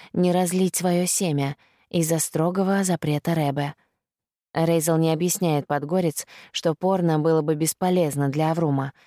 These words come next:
Оно было бы для него пыткой, даже худше, чем для неё.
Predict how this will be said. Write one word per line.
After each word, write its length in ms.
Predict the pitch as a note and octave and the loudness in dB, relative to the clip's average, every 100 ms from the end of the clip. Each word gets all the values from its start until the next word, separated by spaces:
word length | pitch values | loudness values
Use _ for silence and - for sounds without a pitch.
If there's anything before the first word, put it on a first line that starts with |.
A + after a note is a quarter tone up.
| _ _ - | _ _ -2
Оно 260 | G3+ G3+ | 2 2
было 360 | F#3 G3 F#3 F3+ | 2 2 2 2
бы 360 | E3 E3+ E3 | 2 2 2
для 220 | D3+ E3 F3+ | 0 2 4
него 320 | F3+ F3 F3+ _ | 4 2 -2 _
пыткой, 500 | A3+ - - C#3+ D#3 _ _ _ _ | -2 -2 -4 -6 -8 _ _ _ _
даже 320 | F3 F#3+ F3+ | -2 0 0
худше, 420 | F3+ - G#3 - A3 | -2 0 -2 0 -2
чем 260 | - F3 | 0 0
для 120 | E3 | 0
неё. 420 | E3+ F3+ D#3+ C3+ | 2 2 0 -2